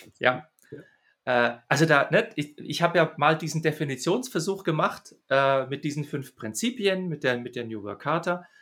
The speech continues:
Speaker 1: Aber das ist halt auch ein Definitionsversuch.
Speaker 2: Ja.
Speaker 1: Und das ist, es hat manchmal so ein bisschen was fast schon Komödienhaftes, wenn wir uns alle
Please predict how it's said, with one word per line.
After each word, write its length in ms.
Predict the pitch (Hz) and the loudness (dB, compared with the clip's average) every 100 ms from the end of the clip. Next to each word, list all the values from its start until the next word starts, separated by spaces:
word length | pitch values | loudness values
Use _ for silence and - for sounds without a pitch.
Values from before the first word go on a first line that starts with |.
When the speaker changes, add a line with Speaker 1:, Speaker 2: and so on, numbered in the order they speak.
| _ _ - | _ _ 0
Speaker 1:
Aber 180 | 135 147 | 4 4
das 120 | 151 | 2
ist 120 | 160 | 0
halt 100 | 165 | 2
auch 280 | 160 160 - | 4 2 2
ein 220 | 135 147 | 2 2
Definitionsversuch. 1160 | 160 160 165 165 240 233 165 123 - 101 - _ - | 0 0 -2 -2 -2 -4 -4 -6 -6 -8 -12 _ -10
Speaker 2:
Ja. 120 | 123 - _ _ | -10 -12 _ _
Speaker 1:
Und 200 | - 143 | 0 0
das 160 | 147 147 | 0 -2
ist, 320 | 160 - - _ - | -2 -4 -12 _ -6
es 200 | 131 - | -4 0
hat 160 | 180 160 | -2 -2
manchmal 420 | 160 - 170 165 | -6 -4 -4 -4
so 120 | - | -4
ein 120 | 147 | -6
bisschen 340 | 185 180 185 160 | -4 -2 -2 0
was 520 | 156 156 - - _ _ _ _ _ _ _ _ | 0 -2 -6 -10 _ _ _ _ _ _ _ _
fast 280 | - 160 160 | 0 0 0
schon 180 | 170 160 | -4 -4
Komödienhaftes, 1300 | 165 147 143 240 247 139 110 110 - 180 202 - - _ _ | -2 -2 0 -2 -2 -2 -2 -4 -4 -6 -4 -6 -12 _ _
wenn 240 | 135 151 | -2 0
wir 180 | 160 160 | 2 0
uns 180 | 160 147 - | 0 -4 0
alle 380 | 143 214 240 | 2 2 0